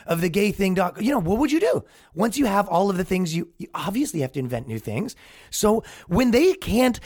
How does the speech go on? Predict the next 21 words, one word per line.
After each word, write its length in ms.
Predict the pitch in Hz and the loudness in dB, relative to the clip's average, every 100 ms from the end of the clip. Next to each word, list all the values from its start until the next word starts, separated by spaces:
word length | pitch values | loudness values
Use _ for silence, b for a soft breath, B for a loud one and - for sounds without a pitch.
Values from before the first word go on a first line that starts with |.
| B | B
make, 300 | 175 208 - | 0 0 0
when 160 | 190 233 | 2 4
they're 80 | 233 | 2
trying 220 | - 311 | 2 0
to 80 | 240 | 2
get 220 | 226 220 | 0 0
rid 100 | 196 | 2
of 160 | 208 147 B B | 2 0 B B
Joey 300 | 147 269 226 | 2 4 4
<laughs> 20 | |
Diaz 240 | 226 226 226 | 2 2 2
and 100 | 170 | 2
Joe 220 | 202 214 | 2 4
Rogan, 280 | 196 262 190 | 4 2 2
and 120 | 170 | 2
they're 80 | 170 | 2
like, 160 | 147 B B | 0 B B
"The 100 | 190 | 0
most 280 | 226 247 196 | 2 2 2
powerful 480 | 180 233 233 208 165 | 2 2 2 0 2
men 340 | 220 302 | 2 2